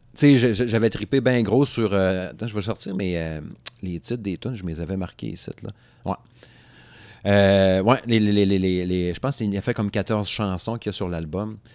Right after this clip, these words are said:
Tu sais, j'avais dit, bon, Jumpsuit, j'avais trippé dessus, puis elle est encore, euh, une des meilleures tunes de l'album, tant qu'à moi, là. Fait que si vous aimez pas Jumpsuit,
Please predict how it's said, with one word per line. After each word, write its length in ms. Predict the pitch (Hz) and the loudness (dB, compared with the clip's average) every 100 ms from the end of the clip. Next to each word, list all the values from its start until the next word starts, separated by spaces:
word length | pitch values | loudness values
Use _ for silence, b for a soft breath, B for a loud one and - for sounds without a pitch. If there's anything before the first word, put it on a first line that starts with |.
| b b b | b b b
Tu 100 | - | -4
sais, 0 | |
j'avais 280 | 107 95 98 | -2 0 0
dit, 140 | 90 101 | -2 2
bon, 240 | 110 117 | 2 2
Jumpsuit, 540 | 107 104 92 - 123 117 98 | 2 0 0 0 -2 0 -2
j'avais 260 | 90 90 90 | -2 -2 -4
trippé 340 | - 98 104 | -4 -2 -2
dessus, 240 | - 123 | -2 -4
puis 160 | 120 98 | -2 -2
elle 60 | 80 | -2
est 100 | 87 | -4
encore, 260 | 87 104 | -2 -2
euh, 180 | 85 80 | -2 -4
une 80 | 90 | -2
des 100 | 90 | -2
meilleures 220 | 90 87 | -2 -2
tunes 120 | 107 | -2
de 40 | 101 | -2
l'album, 280 | 87 95 107 | -2 -4 -4
tant 140 | 92 | -6
qu'à 120 | 90 | -6
moi, 160 | 82 113 | -4 -6
là. 60 | 117 | -6
Fait 140 | 95 | -8
que 60 | - | -2
si 120 | 139 | 2
vous 180 | 135 120 | 2 4
aimez 100 | 110 | 2
pas 140 | 123 | 0
Jumpsuit, 560 | 113 107 92 - 113 | 0 -2 -2 -6 -8